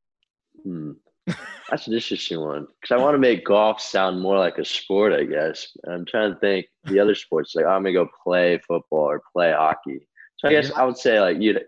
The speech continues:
Speaker 1: you have to go play golf. <laughs> You can't just go golfing.
Speaker 2: Because you can't go footballing, right?
Speaker 1: Yeah, you can't go footballing, no.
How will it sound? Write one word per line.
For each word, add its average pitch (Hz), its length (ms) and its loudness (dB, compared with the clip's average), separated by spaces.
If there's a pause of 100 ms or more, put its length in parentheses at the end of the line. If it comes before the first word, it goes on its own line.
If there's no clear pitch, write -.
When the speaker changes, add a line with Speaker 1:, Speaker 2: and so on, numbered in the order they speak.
(180)
Speaker 1:
you 110 140 0
have 104 160 0
to 101 60 -4
go 87 160 2
play 82 360 -2
golf. 71 320 -2
<laughs> 78 140 -6
You 107 80 -8
can't 110 280 -2
just 101 200 -6
go 85 160 0
golfing. 73 460 -4 (920)
Speaker 2:
Because 151 260 -6
you 147 60 -10
can't 156 200 -2
go 143 120 -4
footballing, 98 680 -8
right? 104 260 -12 (680)
Speaker 1:
Yeah, 87 160 4
you 82 140 0
can't - 220 -8
go 98 100 -2
footballing, - 600 -8
no. 76 580 -8